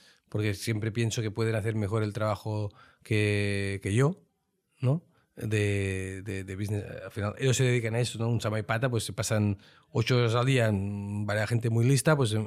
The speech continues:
ah, buscando oportunidades de inversión, ¿no? Yo, yo no,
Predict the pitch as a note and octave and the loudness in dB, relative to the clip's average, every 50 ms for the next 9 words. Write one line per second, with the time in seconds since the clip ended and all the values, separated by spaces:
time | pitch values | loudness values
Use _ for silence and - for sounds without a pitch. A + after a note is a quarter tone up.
0 | - - G#2+ A2 G#2 G2+ G#2 G#2+ A2 A2 - A#2+ A2+ A2+ A#2+ A2+ A#2+ A#2 A2+ A2+ | -6 -8 -8 -6 -6 -6 -6 -2 -2 -2 0 2 2 2 2 2 0 0 0 0
1 | A2 A2 A2+ A2 A#2+ A#2+ A2 G#2+ F#2+ - - A2+ G2+ F#2+ G2 A2+ C#3+ - _ _ | 0 0 0 2 2 2 0 0 -2 -2 -2 -2 -2 -2 -2 -4 -6 -8 _ _
2 | _ _ _ - - G#2 G#2 G2+ G2+ G2 G#2 G2+ G2+ G#2 G#2+ G#2+ G#2 G2+ G2 F#2+ | _ _ _ -4 0 2 2 2 2 2 0 0 0 0 0 0 0 -2 -2 -4
3 | F#2 F#2 | -6 -8